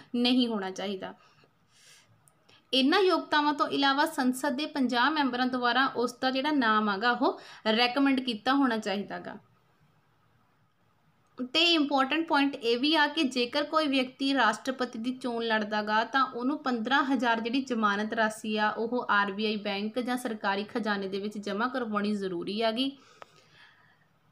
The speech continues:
ਤੇ ਜੇਕਰ ਉਹ ਕੁੱਲ ਵੋਟਾਂ ਦਾ ਇੱਕ ਵਟਾ ਛੇ ਹਿੱਸਾ ਹਾਸਲ ਨਹੀਂ ਕਰਦਾ, ਤਾਂ ਜਿਹੜੀ ਉਹਦੀ ਜ਼ਮਾਨਤ ਰਾਸ਼ੀ ਆ ਗੀ, ਉਹ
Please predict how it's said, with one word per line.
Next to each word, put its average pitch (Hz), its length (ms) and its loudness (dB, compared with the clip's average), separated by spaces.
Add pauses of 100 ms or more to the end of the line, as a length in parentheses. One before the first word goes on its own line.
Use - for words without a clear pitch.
(220)
ਤੇ 349 100 4
ਜੇਕਰ 285 360 2
ਉਹ 370 260 4
ਕੁੱਲ 302 280 2
ਵੋਟਾਂ 320 380 2
ਦਾ 302 240 4
ਇੱਕ 269 220 -4
ਵਟਾ 285 280 0
ਛੇ 262 300 0
ਹਿੱਸਾ 262 380 0
ਹਾਸਲ 254 380 0
ਨਹੀਂ 233 280 0
ਕਰਦਾ, 233 320 -2
ਤਾਂ 240 160 -2
ਜਿਹੜੀ 233 260 -2
ਉਹਦੀ 240 240 -2
ਜ਼ਮਾਨਤ 208 460 -2
ਰਾਸ਼ੀ 208 380 -2
ਆ 196 100 -2
ਗੀ, 220 180 -4
ਉਹ 269 280 0